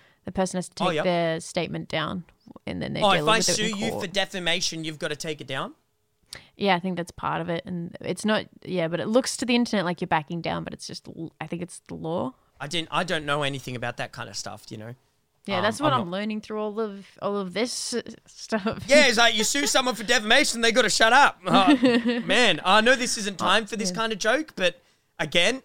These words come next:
Speaker 2: uh, maybe I'm being inappropriate, but, like, man, I can, s-, I'm just gonna start suing people if I don't like what they say.
Speaker 1: <laughs>
Speaker 2: Fuck
Speaker 1: No,
Speaker 2: it.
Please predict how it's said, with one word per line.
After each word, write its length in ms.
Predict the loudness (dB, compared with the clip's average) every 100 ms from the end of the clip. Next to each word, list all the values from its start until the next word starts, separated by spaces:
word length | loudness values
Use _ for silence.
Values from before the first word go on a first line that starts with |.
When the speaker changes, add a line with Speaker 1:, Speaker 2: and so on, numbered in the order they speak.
| -4
Speaker 2:
uh, 160 | -2 0
maybe 240 | 0 0 -2
I'm 80 |
being 220 | 0 -2 -2
inappropriate, 580 | -4 -2 -2 0 -2
but, 140 | -2 2
like, 240 | 2 2 -2 _
man, 260 | -4 -4
I 120 | -2 -4
can, 140 | -6
s-, 200 | -14 -16 _ _ _ _
I'm 100 | -14
just 140 | -10 -10
gonna 120 | -8
start 240 | -8 -6 -4
suing 280 | -4 -6 -6
people 260 | -8 -6
if 140 | -6 -2
I 80 |
don't 160 | 0 0
like 160 | -4 -6
what 100 | -8
they 140 | -4
say. 160 | 0 0
Speaker 1:
<laughs> 80 | 0
Speaker 2:
Fuck 140 | 2
Speaker 1:
No, 160 | 2
Speaker 2:
it. 100 | 2